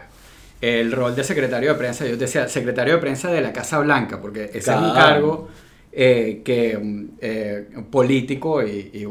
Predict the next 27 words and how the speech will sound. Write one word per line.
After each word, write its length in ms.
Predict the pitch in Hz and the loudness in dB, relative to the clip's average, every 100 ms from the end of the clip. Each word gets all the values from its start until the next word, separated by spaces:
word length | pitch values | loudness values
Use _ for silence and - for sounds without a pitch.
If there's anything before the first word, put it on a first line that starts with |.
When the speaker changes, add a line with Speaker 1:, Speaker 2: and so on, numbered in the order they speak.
| 104 | -8
Speaker 1:
y 280 | 107 101 104 117 | -10 -10 -10 -10
los 220 | 110 117 | -10 -8
disti-, 400 | 110 - 120 113 | -10 -6 -6 -6
en 220 | 113 110 | -4 -4
distintos 420 | 113 - 117 113 156 | -4 -4 -4 -4 -2
niveles 300 | 123 113 143 | -2 -2 -4
los 100 | 156 | -6
políticos 440 | 113 110 156 160 | -6 -6 -4 -6
tienen 200 | 113 110 | -6 -8
su 240 | - 131 123 | -6 -8 -6
secretario 340 | 120 107 107 | -6 -4 -2
Speaker 2:
Totalmente. 300 | 107 123 113 | 2 2 2
Speaker 1:
de 60 | 117 | -2
prensa, 160 | 98 - - - - - | -4 -10 -20 -20 -18 -4
que 80 | 127 | 2
es 60 | |
la 100 | 160 | 4
persona 380 | 196 160 143 147 | 2 2 2 2
que 80 | 175 | 0
se 140 | 160 | 0
encarga, 600 | 120 139 127 131 175 - - - _ | 0 2 2 2 -2 -4 -18 -20 _
eh, 400 | - 120 117 110 110 | -2 0 0 -2 -4
eh, 200 | 113 110 | -6 -6
justamente 960 | 139 151 - 165 170 156 147 156 156 143 | -2 -2 2 2 4 2 2 2 2 0
de, 560 | 123 131 127 143 165 - - _ - | 0 2 2 0 -6 -14 -20 _ -2
eh, 580 | 123 120 117 113 117 117 - _ - | 0 2 0 -2 -6 -10 -16 _ -20
de, 840 | 151 127 131 123 120 117 117 117 | -12 -2 0 0 0 -2 -4 -8